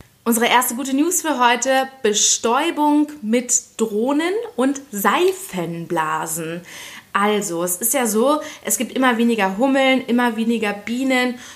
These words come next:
Ja, das ist wegen Pestiziden und dem Klimawandel. Und ein japanischer Wissenschaftler hat sich jetzt Folgendes überlegt. Warum nicht Seifenblasen mit Pollen füllen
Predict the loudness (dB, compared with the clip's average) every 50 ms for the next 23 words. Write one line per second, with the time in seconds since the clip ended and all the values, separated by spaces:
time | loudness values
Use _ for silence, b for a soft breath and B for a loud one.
0 | B B 0 2 2 0 -2 -6 -4 -2 -2 0 -2 -2 -2 -2 -2 0 -2 0
1 | 0 0 -2 -2 -4 -4 -4 -4 -4 -4 -4 -2 0 0 2 2 0 0 -4 -6
2 | -8 -8 -10 -8 -4 0 2 2 2 2 0 -2 -2 0 2 2 2 2 0 0
3 | -2 0 2 2 0 0 -2 -2 0 2 2 0 0 -4 -4 -2 -2 -2 0 0
4 | 0 -2 0 0 -2 -2 -2 -4 -4 -2 -2 -2 -2 -2 -4 -6 -6 -6 -8 -8
5 | -8 -6 -6 -6 -6 -6 -12 -12 -6 -4 -4 -2 -2 -2 -2 -2 -4 -4 -6 -6
6 | -6 -6 -6 -2 0 0 0 0 -4 -10 -12 B B B B B B B 0 2
7 | 2 4 2 2 2 4 2 2 0 0 -2 -6 -8 -6 -4 0 0 0 -2 -2
8 | -6 -6 -2 2 4 4 4 4 2 -2 -6 -6 B B B 0 0 0 0 -2
9 | -12 -16 -14 -4 -2 0 2 2 2 0 -2 -4 -6 -4 -2 0 0 0 0